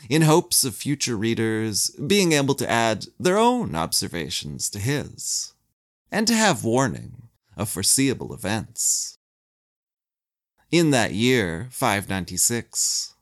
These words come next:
the river began to rise as normal in June, but it never reached its full volume before decreasing.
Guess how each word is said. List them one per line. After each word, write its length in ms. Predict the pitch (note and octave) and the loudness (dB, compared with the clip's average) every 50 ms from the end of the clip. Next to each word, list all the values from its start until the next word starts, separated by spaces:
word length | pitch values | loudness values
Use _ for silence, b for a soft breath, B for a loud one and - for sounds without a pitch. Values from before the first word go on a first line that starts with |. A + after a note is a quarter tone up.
| _ _ _ _ _ B B B E3+ - | _ _ _ _ _ B B B 2 4
the 120 | - G#3+ | 4 6
river 500 | A#3+ A#3+ A#3 F3+ E3+ A#2+ G2 F2+ D2+ - - | 6 6 6 6 4 2 0 0 -2 -4 -2
began 300 | F2+ C#3+ - D3+ C#3+ C3 | -2 0 2 2 2 2
to 120 | - C3 G#2 | 0 0 2
rise 440 | F2+ G#2 G2+ A2+ B2 B2+ A#2 - | 2 2 4 4 4 2 2 0
as 200 | G2+ F2+ - - | -2 -2 -4 -4
normal 560 | F#2+ F#2 A2+ A#2 A#2+ G2 B1+ G#1+ - G2 A#2 A2+ | -2 0 0 0 0 -2 -4 -6 -10 -12 -12 -10
in 180 | C#2+ E2 F2 E2+ | -8 -6 -6 -4
June, 680 | - F#2+ G2+ G#2+ A2 G2+ D2+ C#2+ C2+ C#2 - A2+ A2+ - _ _ _ _ _ _ _ _ b b b - | -2 -2 -2 -2 -2 -2 -4 -6 -8 -10 -14 -16 -16 -18 _ _ _ _ _ _ _ _ b b b 0
but 100 | B3+ C4 | 2 2
it 80 | C4 B3 | 2 2
never 300 | C4 C#4 - C4 A#3 F3+ | 2 2 2 4 2 2
reached 440 | C#3+ F#3 G#3+ G3+ - - - - | 2 0 0 0 -2 -4 -4 -4
its 140 | F#2 - - | -4 -4 -4
full 300 | - - - G#2 G2+ G2 | -4 -4 -4 -2 -2 -2
volume 640 | F2 G2+ F#2+ B2 D3+ D#3+ G#2+ D2 A#1+ G1+ - - G#2+ | 0 0 2 2 2 0 -2 -4 -8 -10 -12 -14 -14
before 260 | - G2+ - - A2+ G2+ | -12 -10 -6 -4 -4 -4
decreasing. 680 | - - - - C3+ D3+ D#3+ - - - - - - | -4 -6 -6 -6 -4 -2 0 0 -2 -2 -4 -10 -16